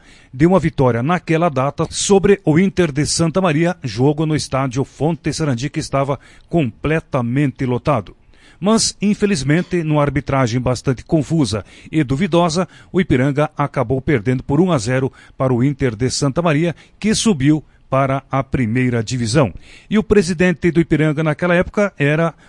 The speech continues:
o presidente Paulo Reck, com quem nós vamos conversar.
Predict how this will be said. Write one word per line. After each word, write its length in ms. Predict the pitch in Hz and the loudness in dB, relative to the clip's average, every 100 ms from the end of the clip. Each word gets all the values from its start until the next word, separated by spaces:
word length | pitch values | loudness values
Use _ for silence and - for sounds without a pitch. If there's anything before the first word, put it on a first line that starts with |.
| _ | _
o 140 | 135 135 | -4 0
presidente 680 | 160 147 123 139 151 151 | 0 0 0 0 0 -4
Paulo 440 | - - 139 135 131 | -2 0 2 2 4
Reck, 360 | 160 151 107 | 2 2 -2
com 160 | - 117 | -8 -6
quem 160 | - | -2
nós 200 | 131 131 | 0 0
vamos 280 | 110 135 127 | 0 0 -2
conversar. 600 | - 127 123 - 165 113 | -2 0 0 0 0 0